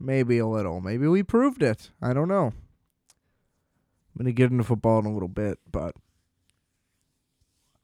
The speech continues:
uh, yeah, I was just like,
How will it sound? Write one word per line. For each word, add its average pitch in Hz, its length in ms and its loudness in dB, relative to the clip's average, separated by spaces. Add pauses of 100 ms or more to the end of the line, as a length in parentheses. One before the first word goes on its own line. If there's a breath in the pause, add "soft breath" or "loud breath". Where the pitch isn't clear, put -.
(1600)
uh, 139 300 0
yeah, 180 260 6
I 147 40 4
was 143 140 2
just 139 200 0
like, 147 320 -2